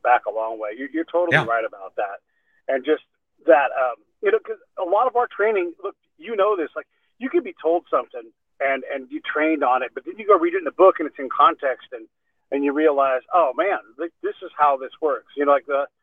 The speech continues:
Speaker 1: the thing I always say is, like, you know, I've got two the four basic tasks. You know, help a commander win more, lose less, and then help the enemy lose more, win less, right?
Speaker 2: Right.
Speaker 1: I didn't make that up. I,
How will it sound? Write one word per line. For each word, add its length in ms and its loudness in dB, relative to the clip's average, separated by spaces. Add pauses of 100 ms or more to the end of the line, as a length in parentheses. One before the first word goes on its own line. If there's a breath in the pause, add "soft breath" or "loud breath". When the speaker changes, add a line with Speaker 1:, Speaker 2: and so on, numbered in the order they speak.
(200)
Speaker 1:
the 100 4
thing 180 -2
I 100 2
always 280 -4
say 100 -4
is, 160 -6
like, 160 -6
you 180 -10
know, 60 0
I've 120 -2
got 140 -4 (100)
two 160 -20 (500)
the 80 -6 (160)
four 240 4
basic 340 -10
tasks. 320 -14 (580)
You 80 -2
know, 80 6
help 160 4
a 40 -10
commander 380 -2
win 200 -2
more, 200 2
lose 260 -4
less, 280 0 (240)
and 120 -4
then 100 0
help 160 0
the 120 -2
enemy 360 -4 (100)
lose 280 -2
more, 260 4
win 240 -2
less, 260 -10
right? 180 -4 (220)
Speaker 2:
Right. 220 2 (440)
Speaker 1:
I 120 6
didn't 140 0
make 140 -2
that 160 0
up. 180 -2 (240)
I, 60 6